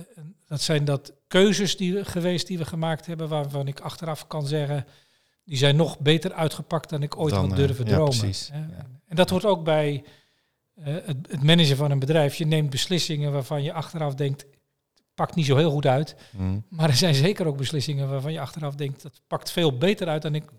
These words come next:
Speaker 1: ooit
Speaker 2: je
Speaker 1: had
Speaker 2: kon
Speaker 1: gedacht.
Speaker 2: bevoelen. Ja,
Speaker 1: Ja,
Speaker 2: ja,
Speaker 1: dat is,
Speaker 2: precies. Ja.
Speaker 1: en dat is eigenlijk geweldig, eh,
Speaker 2: Ja.
Speaker 1: kan ik je zeggen.
Speaker 2: Ja.
Speaker 1: Dus, eh,
Speaker 2: Zie je ook grote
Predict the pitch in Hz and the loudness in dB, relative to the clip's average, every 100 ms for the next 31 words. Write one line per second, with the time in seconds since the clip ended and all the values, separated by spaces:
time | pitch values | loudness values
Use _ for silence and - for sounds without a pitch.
0 | _ - 185 98 95 127 101 123 214 151 | _ 0 4 4 4 2 2 0 2 0
1 | 95 - 107 - 202 104 92 - 110 - | 0 -2 -2 -2 -4 -6 -4 -6 -8 -12
2 | _ - 95 151 190 269 190 - 151 196 | _ -20 -16 -6 -6 -6 -8 -8 -6 -6
3 | 147 110 160 123 - 151 127 127 95 98 | -6 -8 -8 -6 -6 -8 -14 -14 -10 -10
4 | - 143 - - 135 110 123 127 123 123 | -10 -20 -20 -18 -12 -2 4 4 4 2
5 | - 131 127 123 131 120 117 | 0 4 4 4 4 4 2